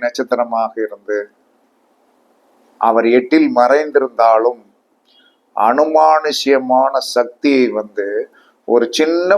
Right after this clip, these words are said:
புள்ளியில இருபத்தேழு கோலம் போடுவேன் நான். ஒரு சின்ன புள்ளி கிடைச்சா இருபத்தைந்து. இப்ப வந்து ஒரே ரெண்டு நிமிஷம் ஐந்து என்ற நட்சத்திரத்தில் வந்து, அஹ், நீங்கள் வந்து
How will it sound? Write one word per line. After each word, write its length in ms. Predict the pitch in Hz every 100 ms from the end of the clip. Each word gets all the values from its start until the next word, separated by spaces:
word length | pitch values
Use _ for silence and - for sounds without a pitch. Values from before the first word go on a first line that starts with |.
| 202
புள்ளியில 360 | 147 147 143 156 165 147
இருபத்தேழு 560 | 170 185 180 156 147 -
கோலம் 260 | 147 165 160
போடுவேன் 300 | 123 113 107
நான். 160 | 101 _ _ _ _ _ _ _ _ _ _ _ -
ஒரு 100 | 117 156
சின்ன 280 | 180 208 202
புள்ளி 160 | 165 156
கிடைச்சா 260 | 139 165 147
இருபத்தைந்து. 420 | 143 131 120 117
இப்ப 120 | - 123
வந்து 160 | 165 175
ஒரே 160 | 143 165 - - _ _ 170
ரெண்டு 140 | 175 170
நிமிஷம் 240 | 185 196 147 - _ 147
ஐந்து 240 | 175 165 156 - _ 147
என்ற 140 | 151 156 147
நட்சத்திரத்தில் 800 | 139 - 156 143 131 - 143 135 123 135
வந்து, 260 | 135 151 143 - _ _ -
அஹ், 640 | 131 131 127 - 120 120 127
நீங்கள் 300 | 135 131 127
வந்து 200 | 143 180